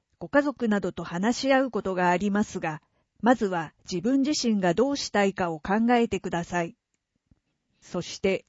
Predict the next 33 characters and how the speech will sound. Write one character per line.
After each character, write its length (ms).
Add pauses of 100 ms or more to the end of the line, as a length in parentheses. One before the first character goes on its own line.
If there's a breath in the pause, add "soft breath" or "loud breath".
(100)
看 120
取 260
り 60
や 260
望 380
ん 20
で 180
い 40
る 100
医 120
療 280
や 160
ケ 220
ア 60
に 160
つ 180
い 140
て、 280 (220)
ご 100
家 140
族 260
な 140
ど 100
と 140
話 340
し 160
合 100
う 100
人 280
生 300
会 280
議 160
や、 220